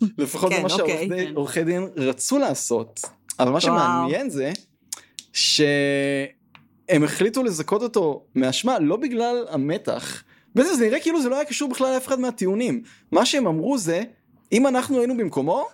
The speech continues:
Speaker 1: גם אנחנו היינו עושים את זה, אז, אה, זה לא פשע." וזה היה הטיעון שלהם,
Speaker 2: גדול.
Speaker 1: שהם פשוט אמרו,
Speaker 2: <laughs>
Speaker 1: וזה
Speaker 3: מעולה.
Speaker 1: מדהים. אגב, זה, כאילו, שלי קלעה את זה ממש, ב-, כאילו, בהתחלה היא אמרה, "זה כי בקליפורניה מותר לגבר לרצוח את אשתו של בן אדם אחר."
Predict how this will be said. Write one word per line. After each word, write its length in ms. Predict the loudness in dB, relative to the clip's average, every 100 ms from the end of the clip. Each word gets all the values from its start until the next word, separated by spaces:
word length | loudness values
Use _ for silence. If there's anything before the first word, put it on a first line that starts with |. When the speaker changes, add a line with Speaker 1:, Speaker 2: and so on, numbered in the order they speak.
| _ 0
Speaker 1:
גם 180 | 2 2
אנחנו 260 | -2 -2
היינו 140 | -2 -2
עושים 240 | 0 0
את 60 | 2
זה, 100 | 0 -2 _ _ -8 0
אז, 240 | 2 4
אה, 280 | 2 2 0
זה 100 | -2
לא 100 | -2
פשע." 220 | -2 -4 -6 -10 _ -20 _ _ _ _ _ _ _ _ -2
וזה 380 | 2 4 4
היה 180 | 2 2
הטיעון 340 | 0 -2 -4 -2
שלהם, 180 | -2 -2 -2 -2
Speaker 2:
גדול. 40 | -2
Speaker 1:
שהם 120 | -2
פשוט 240 | -2 -2 0
אמרו, 420 | 0 0 0 -2 -6 -6 -8
Speaker 2:
<laughs> 260 | -8 -6
Speaker 1:
וזה 1160 | -2 4 4 2 -4 -10 -10 -10 -16 -4 0 4
Speaker 3:
מעולה. 220 | 4 2
Speaker 1:
מדהים. 240 | 0 0 -2
אגב, 280 | -2 -2
זה, 360 | -2 -2 -2 -4 -6 _ 2
כאילו, 340 | 4 4 2
שלי 220 | 0 -2
קלעה 340 | -2 -4 -2 -2
את 60 |
זה 80 | -2
ממש, 320 | -4 -2 -2 -4
ב-, 40 |
כאילו, 240 | -2 0 0
בהתחלה 280 | -2 0
היא 60 | -2
אמרה, 200 | 0 0
"זה 120 | -2 -4
כי 140 | -2
בקליפורניה 460 | 0 0 -2 0 0
מותר 340 | 0 0 0
לגבר 300 | 0 -2 -2
לרצוח 360 | -2 -2 -2 -2
את 60 | -4
אשתו 180 | -2
של 80 | -2
בן 100 | 0
אדם 180 | -2 -2
אחר." 220 | -2 -2